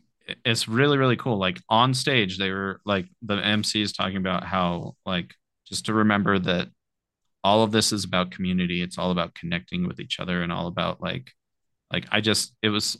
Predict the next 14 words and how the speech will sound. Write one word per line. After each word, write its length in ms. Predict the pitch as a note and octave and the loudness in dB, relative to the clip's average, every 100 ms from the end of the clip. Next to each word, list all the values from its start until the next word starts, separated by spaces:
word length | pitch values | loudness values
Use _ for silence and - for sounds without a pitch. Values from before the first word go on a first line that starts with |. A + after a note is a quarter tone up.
| - | -2
it 60 | |
was 120 | G#2 | 2
so 300 | - - B2+ | 4 6 6
cool 300 | A#2+ - G#2+ F#2+ | 6 2 2 2
to, 220 | - F#2+ - | -4 -6 -8
to 120 | - | -4
see 340 | F2+ - G#2+ G2 | 0 2 4 4
that. 320 | F2 E2+ F2 - | 4 2 0 -2
And 400 | G2+ G2 F#2+ F2+ - _ _ _ _ - | 0 2 0 -2 -8 _ _ _ _ -2
it 40 | |
was, 200 | G#2+ G2+ - - | 0 0 -2 4
it 60 | |
was 160 | A#2+ A#2+ | 6 6
inspiring 960 | A#2 - - A#2+ C#3+ D3+ D#3 D3+ D3 | 6 4 2 4 4 4 2 0 -2